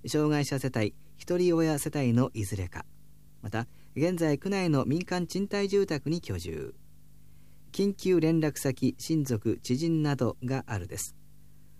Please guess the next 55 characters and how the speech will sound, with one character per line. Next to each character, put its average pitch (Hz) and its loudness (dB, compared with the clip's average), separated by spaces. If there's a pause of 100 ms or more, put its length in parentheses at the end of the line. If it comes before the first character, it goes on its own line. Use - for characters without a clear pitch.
(340)
保 - -2
証 208 2
料 117 4
二 120 4
年 139 4
分、 104 4 (520)
月 147 0
額 170 2
家 151 2
賃 98 -2
な 90 -2
ど、 - -8 (680)
月 147 0
額 185 0
家 180 2
賃 127 2 (160)
プ - -8
ラ 131 2
ス 123 0 (100)
教 185 2
育 175 2
費 156 -2
の 139 2
三 117 0
十 107 0
パ 104 -6
ー 90 -4
セ - -10
ン - -12
ト。 - -16 (960)
保 147 -2
証 220 2
料 190 4
の 165 2
助 123 0
成、 82 -6 (320)
こ 131 -6
ち - -8
ら 135 2
一 135 -4
定 170 -2
の 170 2
条 165 4
件 165 2
を 139 2
満 131 0
た 147 0
す - -12
方 143 -2
に 135 2
助 107 -2
成 101 -4
し 85 -6
ま 98 -4
す。 - -10